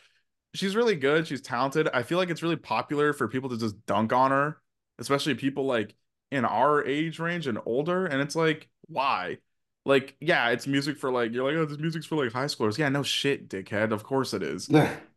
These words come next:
Speaker 1: <laughs> Like, what did you think pop punk and punk rock was for you when it was, like, two thousand two or whatever, you know?
Speaker 2: Yeah.
Speaker 1: So I really like that project, and I think it deserves, I think she, I mean, I'm sure she's, she's very popular, but I just wanted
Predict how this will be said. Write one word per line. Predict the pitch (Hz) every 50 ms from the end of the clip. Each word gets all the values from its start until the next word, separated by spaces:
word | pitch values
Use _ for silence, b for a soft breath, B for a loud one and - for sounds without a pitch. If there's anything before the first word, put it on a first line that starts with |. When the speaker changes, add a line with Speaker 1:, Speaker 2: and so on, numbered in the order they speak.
| _ _ _ _ _ _ _ _ -
Speaker 1:
<laughs> | - - - 160
Like, | 160 151
what | 143 156
did | 165 170 156
you | 170 165
think | 170 165 143 -
pop | - 143 143 143 - -
punk | - 143 139 139 143
and | 135 117 113
punk | 131 135 139 131
rock | 131 131 131 131 127
was | 127 127 131 131
for | - - 131
you | 123 117 123 139 147 131
when | 110 101 107 107 110
it | 110
was, | 113 113 113
like, | 113 110 110 - _ _ _ _ -
two | 127 117
thousand | 120 120 120 117 117 110 110 -
two | - 123 127 131 120
or | 90 60 65
whatever, | 69 64 - 50 - - 53 71
you | 104 113
know? | 113 107 95 90
Speaker 2:
Yeah. | 90 95 98 b b b b b _ _ _ _ _ _ _ _ _ _ _ _ _ - _ _ _ _ _ _ _ _ _ -
Speaker 1:
So | - - 135 131 123 123 113 113 - _ _ _ _ _ _ _ _ _ _ _ _ _ -
I | 131
really | 127 135 147 151 135
like | 113 113 113 -
that | 107 95 90
project, | - - 92 95 92 98 98 95 92 - -
and | - 98 95
I | 92 92
think | 90 107 101 95
it | 90 95
deserves, | 101 92 92 92 90 90 90 90 - - - - _ _ _ _ _ _ _ _ _ _ _ _ -
I | 135
think | 139 170 175
she, | 170 208 190
I | 165
mean, | 151 151 151 143
I'm | 135 135
sure | 131 - 165
she's, | 160 - 123 107 104
she's | - 131 131 131 127 113
very | 101 98 110 110 127 127 113
popular, | - 104 104 107 - 113 131 147 151
but | 147 123 113 110
I | 113
just | 113 113 113 127
wanted | 117 117